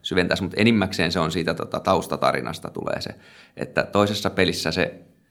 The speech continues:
se, niinku, ollaan jalat maassa ja se tapahtuu nimenomaan, niinku, se tilanne, jota siinä pelissä pelataan, niin se tapahtuu nimenomaan autossa. Mutta toisessa taas,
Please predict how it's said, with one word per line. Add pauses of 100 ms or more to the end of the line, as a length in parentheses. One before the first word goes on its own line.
(340)
se,
niinku, (840)
ollaan
jalat
maassa
ja
se
tapahtuu
nimenomaan,
niinku,
se
tilanne,
jota
siinä
pelissä
pelataan,
niin
se
tapahtuu
nimenomaan (840)
autossa. (800)
Mutta (120)
toisessa
taas,